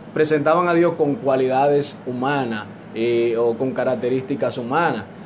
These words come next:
Por ejemplo, está claro en las Escrituras que Dios es un ser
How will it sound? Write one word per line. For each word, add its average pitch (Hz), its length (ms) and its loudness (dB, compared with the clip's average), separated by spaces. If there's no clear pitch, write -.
Por 135 100 2
ejemplo, 139 440 0
está 135 280 0
claro 160 220 4
en 175 80 4
las 165 140 0
Escrituras 143 540 0
que 117 140 -4
Dios 135 300 0
es 139 120 -2
un 139 140 -2
ser 139 320 -2